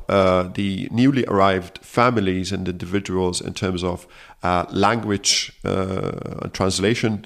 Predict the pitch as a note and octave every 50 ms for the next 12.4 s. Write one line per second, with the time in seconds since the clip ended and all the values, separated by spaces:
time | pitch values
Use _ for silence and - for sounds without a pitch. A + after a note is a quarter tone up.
0 | - _ _ - - - A2 G#2 G2 G2+ G2 - - G#2 F#2+ F2+ - - - F#2
1 | - - F#2 F#2 F2 F2+ F#2 E2+ - - - - - - - - G#2+ G2+ - B2
2 | A#2 B2 C3+ B2+ A#2+ A2 F#2+ - G2+ G2 F#2+ - F#2 F#2 F#2+ G2 G2+ - - G#2
3 | F#2+ F#2 F#2 - - _ - - - - A#2 G#2 - - - - F#2+ F2+ - -
4 | G#2 G#2+ A2+ - - G#2 G2+ G#2 F#2+ E2+ - - F#2 F#2 F2+ F2 - - _ -
5 | - - - F2 F2+ F2+ - - G#2+ A2 A#2+ B2 A#2+ - A2 G#2 G2+ G2 F#2+ F#2+
6 | F#2 G2 F2+ - - G2 F#2+ F#2 F#2+ F#2 F#2+ - - - G2+ G2 F#2 F#2 - -
7 | F#2+ F#2 F2+ F2+ F#2 F#2 F#2 - - - - - - _ - G2+ F#2+ F#2+ - -
8 | G#2 G2 F2 - - G2 G2 F2+ F2+ F2+ - - - - - - - A2 A2 A2
9 | A2+ A2 G#2+ - - C3 C#3 C3 - C3+ A#2+ - - A#2+ A#2 A2 G#2+ G#2 G2+ F#2+
10 | F#2+ F#2+ - - - - - - _ - G2 F#2+ G2+ G2 G2 - - - - _
11 | - F#2+ F#2+ F#2 F#2 F#2 - - - - - - - G2 G2+ A2 A#2+ A#2 - -
12 | G#2+ G#2 G#2 G2 G2+ F#2+ -